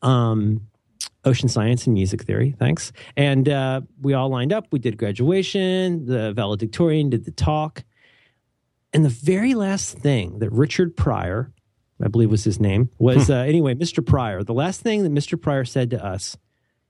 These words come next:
Speaker 1: he basically said, "C-, congratulations,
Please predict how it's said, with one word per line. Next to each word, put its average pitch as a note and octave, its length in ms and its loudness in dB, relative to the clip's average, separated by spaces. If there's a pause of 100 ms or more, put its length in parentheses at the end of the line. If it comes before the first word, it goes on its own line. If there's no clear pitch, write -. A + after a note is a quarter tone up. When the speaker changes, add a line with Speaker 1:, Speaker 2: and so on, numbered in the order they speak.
(120)
Speaker 1:
he D3+ 80 6
basically F#3+ 400 2
said, D3+ 420 -2 (120)
"C-, D3+ 100 -6
congratulations, C3 1120 0